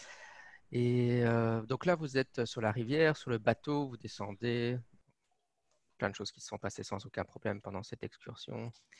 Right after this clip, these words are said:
Skywin est une très bonne capitaine, elle connaît, elle voy-, elle connaît le terrain, donc tout se passe assez bien, relativement bien. Et, euh, ah oui, je disais soixante-deuxième, non, vous n'êtes pas encore au soixantième, vous êtes seulement au soixantième jour, je me suis trompé de jour. Soixantième jour, et, euh,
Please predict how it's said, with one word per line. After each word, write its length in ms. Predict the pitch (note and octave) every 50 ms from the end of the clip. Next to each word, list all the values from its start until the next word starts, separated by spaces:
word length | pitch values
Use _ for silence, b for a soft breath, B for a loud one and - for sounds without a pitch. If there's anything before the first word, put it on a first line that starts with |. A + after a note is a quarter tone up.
| b b b b b b -
Skywin 480 | - - - B2+ A2 G#2+ G#2+ A#2 A#2 A2+
est 140 | G#2+ - -
une 120 | A#2 A2+
très 160 | - - A#2+
bonne 160 | G#2+ G#2+ G#2
capitaine, 540 | - G#2+ - - G2 - - A#2 G#2+ G#2+ G#2+ G2+
elle 80 | - -
connaît, 240 | - F#2+ F#2+ F#2+
elle 100 | F#2 -
voy-, 220 | - - F#2+ F#2+ F#2
elle 140 | A2 G#2 -
connaît 200 | - G#2+ G2+ F#2
le 40 | F#2 -
terrain, 340 | - F#2+ F#2+ G2+ G#2 G#2 - -
donc 100 | - B2 - -
tout 100 | - A#2
se 100 | - -
passe 220 | - G#2 - -
assez 220 | - - - - -
bien, 320 | - A2+ G#2+ A2+ A#2 A#2+
relativement 560 | A#2+ - G#2+ - - - - - G2+ G2 G2+
bien. 340 | G#2 A2 A#2+ A#2+ A#2+ A#2+ A#2 - _ _ _ _ _ B B B B B B B B B D4 - - - - - -
Et, 300 | B2 B2 A#2+ A#2+ A#2+ A#2+
euh, 480 | A#2+ A#2 A#2 A#2 A2+ A2+ A2+ A2 A2 A#2+ - -
ah 80 | D3
oui, 100 | D#3+ E3
je 60 | C#3+ B2
disais 220 | A#2+ A2 A#2+ A2+
soixante-deuxième, 720 | - - A#2 - - G#2 G#2 G#2 G#2 G2+ G#2 A#2 G#2+ G#2
non, 100 | G#2 G#2 G#2
vous 60 | G2
n'êtes 120 | G#2+ - -
pas 80 | A2+
encore 180 | G#2 - - G#2
au 40 | G2+
soixantième, 480 | - - G#2+ - G2 G2 - F2+ F2+ G2
vous 120 | G#2 G#2
êtes 120 | G2 - -
seulement 260 | - C#3+ C#3+ D3 C3
au 40 | B2
soixantième 540 | - - C3 - - G#2 - - G2 G#2 G#2+
jour, 260 | A#2 A#2 A#2+ B2+ A2+ - _ _ _
je 60 | _
me 40 | _
suis 80 | - -
trompé 300 | - - - G#2 A2+ G2
de 60 | G2+
jour. 180 | A2 A#2 A#2 - - - _ B B B B B B B B _
Soixantième 580 | - - D3 - D3 C3 - - A#2+ G2+ G#2
jour, 320 | G2+ G#2 B2+ B2+ C3+ - - - -
et, 180 | D#3 D#3+ - - -
euh, 560 | C3 B2+ B2 A#2+ A#2+ A#2+ A#2 A#2 A#2 A2+ A2+